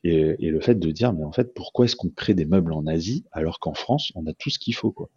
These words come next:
On a des industriels, on a des forêts éco-régulées, on a des gens qui ont vraiment le savoir-faire, euh, on a l'écosystème. »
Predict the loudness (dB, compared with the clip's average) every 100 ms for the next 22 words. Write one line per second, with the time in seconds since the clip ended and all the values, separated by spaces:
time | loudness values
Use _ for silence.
0 | _ _ _ _ -10 -4 0 2 4 2
1 | 0 0 2 4 2 -2 -6 -2 0 0
2 | 2 2 4 6 6 6 6 2 2 2
3 | 2 4 6 6 4 0 -2 -2 -6 _
4 | _ _ _ 2 4 4 2 0 0 4
5 | 6 6 4 2 0 -2 -2 -2 -4 -14
6 | -14 -4 0 0 -2 -6 -10 -16 _ 4
7 | 6 6 6 2 2 0 0